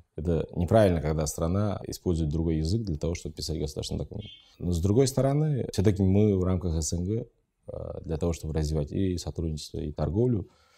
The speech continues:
все равно нужно изучать, э, русский язык. Это неправильно, когда мы как бы игнорировали, что не изучали.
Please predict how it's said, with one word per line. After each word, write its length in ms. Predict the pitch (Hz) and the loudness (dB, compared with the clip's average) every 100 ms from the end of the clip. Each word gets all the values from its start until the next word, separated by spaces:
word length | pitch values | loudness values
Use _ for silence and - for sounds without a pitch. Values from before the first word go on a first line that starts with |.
| _ _ | _ _
все 240 | - - 104 | -8 2 6
равно 280 | 101 113 131 | 8 8 6
нужно 240 | 104 92 | 6 4
изучать, 400 | 87 82 92 78 | 4 4 0 0
э, 220 | 76 76 73 | -2 0 -2
русский 280 | 78 - | -4 -4
язык. 220 | 80 78 76 | -2 0 -2
Это 320 | 71 80 73 | -4 -2 -2
неправильно, 480 | 80 98 104 85 76 | 0 2 2 2 0
когда 260 | 76 73 | 0 0
мы 160 | 73 71 | -2 -4
как 200 | 71 71 | -6 -8
бы 180 | 69 67 _ _ | -10 -12 _ _
игнорировали, 880 | 80 80 76 90 90 80 71 73 - _ - | -4 -2 0 0 0 -2 -4 -6 -12 _ -18
что 420 | - - 71 78 _ | -14 -10 -10 -10 _
не 140 | 80 | -8
изучали. 400 | 73 73 67 69 | -8 -10 -12 -14